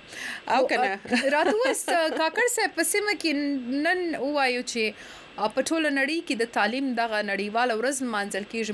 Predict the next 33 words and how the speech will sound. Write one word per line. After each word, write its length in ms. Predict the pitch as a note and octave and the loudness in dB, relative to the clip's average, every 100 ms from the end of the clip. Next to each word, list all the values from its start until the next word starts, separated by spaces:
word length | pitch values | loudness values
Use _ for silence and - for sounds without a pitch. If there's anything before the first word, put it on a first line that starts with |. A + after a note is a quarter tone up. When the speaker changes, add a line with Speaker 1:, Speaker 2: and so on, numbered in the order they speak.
| G3 | -4
Speaker 2:
ملګري 260 | G3+ B3+ A3 | -2 -2 0
ملتونه 380 | G3+ G#3 D4+ D#4 | -2 -2 -2 0
یې 100 | B3+ G#3+ | 0 0
لمانځي. 360 | G3+ G3 G#3 G3 - - B3 | -2 -2 -4 -6 -14 -6 -2
اسلام، 280 | C4 B3 C4 B3+ B3 | -2 0 0 0 2
د، 40 | |
ا، 680 | C4 B3+ B3+ - - - G#3+ A#3+ | 2 4 2 -2 -10 -2 0 2
مسلم 320 | C4+ D4+ C#4 | 0 2 2
باغ 160 | G#4 G4+ | 2 2
حالات 340 | F#4+ E4 E4+ E4+ | 2 2 0 2
راکړي، 300 | D#4+ D#4 C4+ | 0 2 2
هلته 280 | D4+ - B3+ A#3+ | 2 2 0 0
سکولونه 480 | - B3 C4 B3 A3 | 0 0 2 0 0
سته، 500 | - - C4+ C4+ C4 - - - - - - - | -2 2 4 4 2 -4 -20 -18 -18 -18 -6 2
تعلیمي 480 | G#3 A#3+ B3 B3+ A3+ | 2 4 2 0 0
حالات 340 | A3 G#3+ A#3 A3 - | 0 2 0 0 0
څنګه 360 | C#4 C#4 B3+ A#3 | 2 2 0 0
دي، 360 | A#3 A3+ A3 G3+ G3+ | -2 -2 -2 -2 -2
ماشومان 560 | G3+ - G#3+ A3+ A#3 - | 0 -2 0 2 0 -2
سکول 240 | A#3+ A3 - | -2 -2 -2
ته 140 | G3 | -2
ځي؟ 380 | F#3 F#3 A#3+ A#3+ A#3 - - - - - - - | -2 -2 -2 -2 -2 -6 -14 -18 -18 -18 -12 0
ا، 240 | F#3 F#3+ - | 0 0 -6
که 60 | - | -6
په 60 | G#3+ | 0
دې 80 | C4+ C4+ | 2 2
هکله 200 | C#4 A3 | 0 -4
خپل، 240 | - B3+ B3+ | 0 2 2
ا، 640 | A3+ - - F#3+ F#3 F3+ F3+ G#3 | 0 -4 -2 0 2 2 0 2
رایه 340 | G#3+ G#3 G3 | 2 2 0
راسره 280 | F#3+ F3+ F3 | -2 -4 -4
شریک 240 | F#3 F3+ | -4 -4
کړي، 80 | - | -4